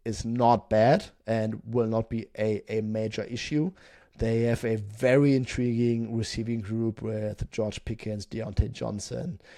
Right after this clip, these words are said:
uh, Pat Freiermuth, uh, Darnell Washington, who is likely going to be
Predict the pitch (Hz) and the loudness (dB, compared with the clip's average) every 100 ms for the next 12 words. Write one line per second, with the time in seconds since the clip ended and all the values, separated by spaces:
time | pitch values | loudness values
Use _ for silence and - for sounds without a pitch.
0 | - _ - 107 107 - 113 104 - 113 | -20 _ -6 -4 -4 -2 -2 -2 -2 0
1 | 110 110 110 110 110 - 107 107 113 110 | 2 0 -2 -4 -4 -6 -6 0 0 2
2 | 113 117 110 - 101 - 110 107 95 107 | 0 2 0 -2 -8 -8 -6 -4 -4 -6
3 | 104 - 107 - 117 113 101 110 113 110 | -6 -4 -4 -2 -2 -2 -4 -6 -4 -6